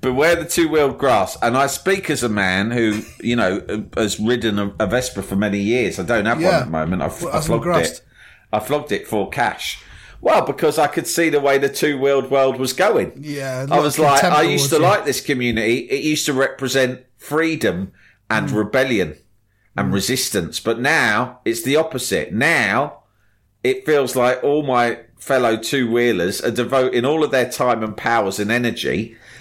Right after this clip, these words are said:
Speaker 1: to
Speaker 2: Snitching.
Speaker 1: fucking grassing people.
Speaker 2: Yeah.
Speaker 1: And, and the other thing to remember, when you, if you're thinking about grassing someone, right, times are very tough at the moment.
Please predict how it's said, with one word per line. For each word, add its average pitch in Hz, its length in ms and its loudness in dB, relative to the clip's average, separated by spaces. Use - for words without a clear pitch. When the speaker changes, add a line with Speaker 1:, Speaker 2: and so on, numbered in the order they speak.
Speaker 1:
to 165 100 2
Speaker 2:
Snitching. - 80 -2
Speaker 1:
fucking 160 480 0
grassing 185 680 2
people. 87 640 -4
Speaker 2:
Yeah. 139 320 -6
Speaker 1:
And, 139 140 2
and 160 160 0
the 165 80 2
other 247 200 -2
thing 147 260 -2
to - 140 -2
remember, 131 760 0
when 113 180 0
you, 117 120 -4
if 120 160 -2
you're 113 100 0
thinking 127 380 -4
about 87 480 -2
grassing 80 500 -2
someone, 78 560 -4
right, 85 320 -4
times 208 320 -2
are 156 40 -2
very 175 240 0
tough 160 320 -2
at 127 100 -2
the 98 60 -2
moment. 78 460 -4